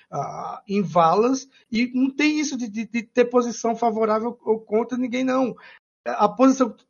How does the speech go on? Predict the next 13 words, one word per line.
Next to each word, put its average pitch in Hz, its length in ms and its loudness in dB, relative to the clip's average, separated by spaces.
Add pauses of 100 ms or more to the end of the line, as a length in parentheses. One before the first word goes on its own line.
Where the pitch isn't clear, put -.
tem 226 140 4
que 214 100 -10
se 214 120 -10
dar 208 360 2
é 220 140 2
a 269 140 6
vida 226 340 0
humana, 277 540 0
são 214 200 2
os 220 100 -10
seres 302 240 0
humanos. 269 480 -2
Então, 214 280 0